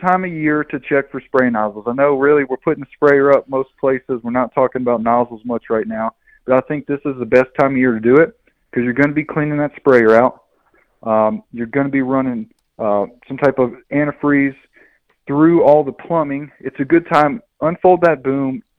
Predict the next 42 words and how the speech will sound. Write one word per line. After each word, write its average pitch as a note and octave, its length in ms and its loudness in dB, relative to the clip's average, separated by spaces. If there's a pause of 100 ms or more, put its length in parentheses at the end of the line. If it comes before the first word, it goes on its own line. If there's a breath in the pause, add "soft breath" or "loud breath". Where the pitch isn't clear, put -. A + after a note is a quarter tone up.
Do D3+ 160 0
a C3+ 40 0
visual E3+ 380 -2
check C#3+ 340 0
of D3+ 60 -10
your D#3 80 -12
spray B2 260 0
nozzles. A2 360 -2 (200)
Make C3 200 -4
sure C#3 160 -2
they A#2+ 120 2
look B2+ 380 0
like C3+ 200 2
they're B2 140 -6
spraying B2+ 420 -2
correctly B2+ 540 -2
and B2 100 -2
evenly, C#3+ 440 -6 (320)
but C#3 80 2
also E3+ 260 2
do E3 160 2
a D3 60 -2
quick - 320 -4
catch B2 220 -2 (100)
test. F2 240 -4 (200)
I A2 40 -6
really B2 280 2
like B2 200 2
the - 80 -20
Spot-On A#2+ 420 0
calibrator. A#2 680 2 (420)
Pick G3+ 160 4
about E3 360 2
ten C#3+ 260 -4
or C#3 80 -6
twelve A#2 340 -2
nozzles G#2+ 440 -6
across A2 340 -4
your A2+ 80 -4
boom. G#2+ 260 -2
That's A2 220 -6 (100)
plenty. C3+ 360 -2